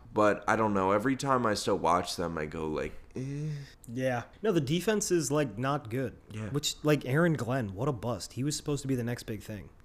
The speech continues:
Speaker 1: And Jared Goff is hurtling back to earth.
Speaker 2: Yeah, it's almost like he was never performing that well in the first place, but things were working out for him.
Speaker 1: So, like, I don't know if I'm really that high on Detroit
Speaker 2: I'm not.
Speaker 1: either.
Speaker 2: I'm not.
Speaker 1: Like, <clears throat> they have a bad defense,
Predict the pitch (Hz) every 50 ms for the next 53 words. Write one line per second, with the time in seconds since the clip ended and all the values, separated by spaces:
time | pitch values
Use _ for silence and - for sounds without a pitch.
0 | - - - 107 107 104 98 92 92 90 90 90 90 87 - - - - - -
1 | - - - - 117 120 120 110 98 104 101 98 98 92 85 - - 71 71 69
2 | 71 85 - - - - - - - - - - 170 151 127 110 95 85 85 78
3 | 82 76 67 - - - - - 62 82 82 92 - - - - - - 156 170
4 | 151 127 117 - 143 147 151 156 147 147 - 147 139 131 - - 139 131 123 110
5 | 127 143 139 147 135 - 143 127 - 139 143 143 139 135 135 135 131 127 127 135
6 | 135 135 131 127 123 - 160 165 160 - - 131 117 107 101 - 107 98 - 131
7 | 139 123 101 127 123 123 127 127 123 120 117 135 147 135 - - 104 92 87 87
8 | 85 76 - - - - - - - - 147 151 147 143 - - 135 139 160 170
9 | 156 151 147 143 143 135 - 135 123 123 127 123 123 117 98 95 95 104 104 104
10 | 110 110 107 104 101 95 82 82 85 78 - - - 110 131 131 101 - - 160
11 | 170 139 127 127 151 - 110 85 82 65 - - - 139 151 143 - 107 107 104
12 | - - - - - - - - - - - - - - - - - 101 120 135
13 | 139 143 151 143 127 120 - - 107 104 92 104 101 107 113 120 120 120 117 104
14 | 95 - 101 87 90 92 90 87 - - - - - -